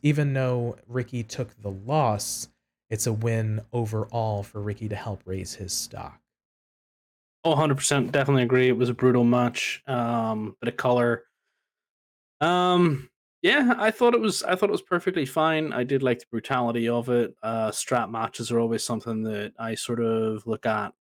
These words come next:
Speaker 2: through the side eye because, you know, they, they can be a bit, um, they can be a bit brutal.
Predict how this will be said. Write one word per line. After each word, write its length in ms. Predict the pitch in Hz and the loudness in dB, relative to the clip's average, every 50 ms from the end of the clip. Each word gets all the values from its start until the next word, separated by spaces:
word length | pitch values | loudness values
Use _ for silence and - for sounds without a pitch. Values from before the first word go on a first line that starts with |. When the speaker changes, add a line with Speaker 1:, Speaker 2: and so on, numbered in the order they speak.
| _ | _
Speaker 2:
through 880 | - - 127 120 117 117 113 113 113 110 107 107 110 107 107 107 104 104 - _ _ _ _ _ _ _ _ _ | -10 -6 -4 -2 -2 -2 -2 -2 -2 -2 -4 -4 -4 -4 -6 -6 -6 -8 -10 _ _ _ _ _ _ _ _ _
the 60 | - - | -10 -6
side 360 | - - 110 104 107 107 107 | -4 -2 -2 -2 -2 -2 -2
eye 340 | 104 98 101 101 104 104 104 | -4 -4 -4 -4 -4 -4 -4
because, 600 | 104 101 - - 110 104 104 98 98 - - - | -6 -8 -8 -8 -6 -6 -6 -8 -8 -8 -8 -8
you 60 | 113 | -6
know, 100 | 107 104 | -8 -6
they, 300 | 101 104 101 101 101 - - | -6 -6 -6 -6 -8 -10 -12
they 120 | 98 98 | -14 -14
can 360 | - - - 107 104 104 104 | -12 -10 -8 -8 -6 -8 -8
be 140 | 98 101 101 | -8 -8 -8
a 60 | 101 | -8
bit, 240 | - 107 104 101 - _ - - - | -8 -8 -10 -10 -12 _ -12 -10 -6
um, 400 | 110 107 104 104 104 104 98 - | -6 -6 -4 -6 -6 -8 -10 -12
they 80 | _ _ | _ _
can 220 | - 120 113 113 | -8 -6 -4 -2
be 80 | 110 107 | -2 -2
a 60 | 104 | -2
bit 200 | 107 104 90 107 | -2 -4 -6 -6
brutal. 480 | 113 110 110 110 110 110 104 101 - | -4 -2 0 0 0 0 -2 -4 -8